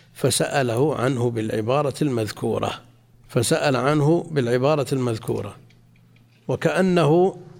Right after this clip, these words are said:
بدأ بالقصة الأولى لأنها من روايته المرفوعة المحققة عنده فقدمها على ذلك الأمر المظنون. ولا يبعد أن يكون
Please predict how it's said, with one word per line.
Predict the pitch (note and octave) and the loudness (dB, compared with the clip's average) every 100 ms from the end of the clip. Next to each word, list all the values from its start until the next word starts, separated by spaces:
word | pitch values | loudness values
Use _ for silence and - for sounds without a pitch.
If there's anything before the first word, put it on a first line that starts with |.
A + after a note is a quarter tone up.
| - - C#3+ | -20 -12 0
بدأ | D#3 F3 F3 D3+ | 2 4 4 4
بالقصة | D3 C#3+ E3+ - D#3+ D#3+ | 2 2 0 2 2 2
الأولى | C#3+ E3+ E3+ E3 | 2 4 4 4
لأنها | D3+ D3 E3+ D3+ D3+ | 2 2 2 4 4
من | C#3+ C3 | 2 2
روايته | C#3 C3+ E3 D3 D3+ | 2 4 4 2 2
المرفوعة | C3+ B2+ A#2 D#3+ D#3 C3+ | 2 0 0 0 2 2
المحققة | C3+ A#2+ - C#3+ D#3+ D3 C#3 C3 | 0 -2 -2 -2 -2 -2 -2 -2
عنده | B2 D#3+ D3 C#3+ | 0 0 2 0
فقدمها | B2 B2 B2+ A#2+ A#2+ G#2+ G#2 A2+ - - - - - | 0 -4 -6 -2 -2 -2 -4 -8 -12 -20 -20 -20 -8
على | C#3 C#3 | 0 2
ذلك | C3+ B2 D3 C3+ A#2 | 2 2 2 0 0
الأمر | B2 B2+ D#3+ E3+ | -2 -2 -2 0
المظنون. | D#3+ C3+ B2 A#2+ A#2+ A#2 A#2+ - _ - | 0 2 2 0 2 0 -4 -12 _ -2
ولا | E3 F3+ A3+ | 2 4 4
يبعد | G3+ E3+ D#3+ | 4 4 2
أن | D3+ D3 C3+ | 2 2 0
يكون | B2+ E3 D3+ C3 C3 | 0 2 2 2 0